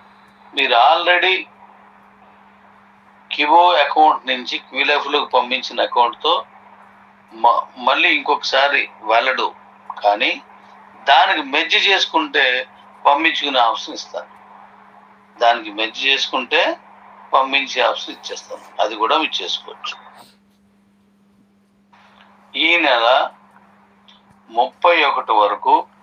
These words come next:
ఎవరైతే ఇరవై ఐదు ఫస్ట్ లెవెల్ ఐఎస్సిడి ఎంపీ ఫినిష్ చేస్తారో, అంటే విన్ అవుతారో, వాళ్ళు మొదట వచ్చిన రెండు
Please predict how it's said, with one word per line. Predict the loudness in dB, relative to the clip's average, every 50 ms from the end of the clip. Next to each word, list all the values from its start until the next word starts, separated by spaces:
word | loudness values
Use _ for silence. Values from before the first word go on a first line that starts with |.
| _ _ _ _ _ _ _ _ _ _ -20 _ _ _ _ _ _ _ -10 -2 2 2
ఎవరైతే | 4 4 4 4 4 4 2 0 -2 -4 -4 -4 -2 -2 -4 -4 _ _ _ _ _ _ _ _ _ _ _ _ _ _ _ _ _ _ _ _ _ _ _ _ _ _ _ _ _
ఇరవై | -4 -4 0 2 4 4 4 4 2 2 2 2 2 2 0
ఐదు | 0 -2 -2 -4 -4 -6 -8 _ _ _ _ _ _ _ _ _ _ _ _ -6
ఫస్ట్ | -2 -2 -2 -2 -2 -8 -12 -8 -2 0
లెవెల్ | 0 0 0 -2 -6 -8 -12 _ _ _ _ _ _ _ _ _ _ _ _ _ _ _ _ _ _ _ _ _ _ _ _ _ -2
ఐఎస్సిడి | -2 0 2 0 0 -2 0 -2 0 0 0 -2
ఎంపీ | -2 -2 -4 -4 -4 -4
ఫినిష్ | -8 -10 -10 -10 -10 -6 -4
చేస్తారో, | -2 -2 -2 -4 -4 -4 -2 0 0 -2
అంటే | -2 -2 -4 -6 -6 -10 -18 _ _ _ -16 -12
విన్ | -10 -6 -2 -2 -2
అవుతారో, | -2 -2 -4 -6 -4 -2 -4 -6 -6 _ _ _ _ _ _ _ _ _ _ _ _
వాళ్ళు | -2 2 4 4 4 2 0 0 -4 -6 -6 -6 -8 -14 _ _ -10 -2 0
మొదట | 0 0 2 0 -2 -4 -2 0 0 0
వచ్చిన | 0 -2 -6 -10 -6 -2 -2 -2 -2 -2 -6
రెండు | -6 -2 2